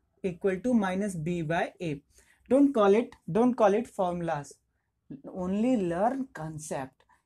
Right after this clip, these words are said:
Its name is concept. Now, alpha, what is the value of alpha?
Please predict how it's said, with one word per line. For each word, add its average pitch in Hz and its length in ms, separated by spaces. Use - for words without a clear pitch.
Its 175 220
name 185 360
is 226 360
concept. 160 720
Now, 151 260
alpha, 175 300
what 196 140
is 220 100
the 233 80
value 233 220
of 240 120
alpha? 233 420